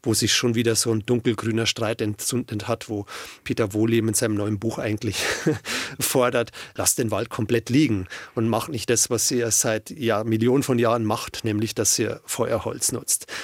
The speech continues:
Und, äh, also das ist mal die erste Sache. Und dann haben wir natürlich noch die Möglichkeit, also,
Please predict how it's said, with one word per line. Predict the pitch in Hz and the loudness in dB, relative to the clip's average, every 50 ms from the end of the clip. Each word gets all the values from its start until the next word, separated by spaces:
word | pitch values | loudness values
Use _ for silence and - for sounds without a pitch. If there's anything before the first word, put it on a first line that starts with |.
| - - - | -10 -6 0
Und, | 127 113 113 104 - | 0 2 2 0 -2
äh, | - 107 101 101 - - - - | -2 -2 -2 -2 -4 -8 -12 -6
also | - 123 107 117 113 | -2 0 2 2 4
das | 104 131 135 - | 4 4 4 4
ist | 135 120 | 2 2
mal | 131 120 | 2 2
die | 113 117 113 | 0 0 -2
erste | 110 113 117 - - 139 | -2 -2 -2 -2 -2 0
Sache. | 120 147 135 - 160 160 - _ - - _ _ _ _ _ _ _ _ _ _ - | 0 0 0 0 -2 -4 -4 _ -20 -20 _ _ _ _ _ _ _ _ _ _ -2
Und | - 143 | 2 2
dann | 139 139 120 | 4 4 2
haben | 117 123 | 2 0
wir | 120 110 | 0 0
natürlich | 107 107 - - 135 120 113 110 | -2 -4 -2 -2 0 0 0 0
noch | 113 110 - - | 0 -2 -2 -2
die | - 120 | -2 0
Möglichkeit, | 110 110 113 - 113 - - - 123 113 117 | 0 0 0 -2 -6 -8 -4 -2 -2 -2 -2
also, | - 120 107 104 110 107 | -2 -2 0 0 0 -2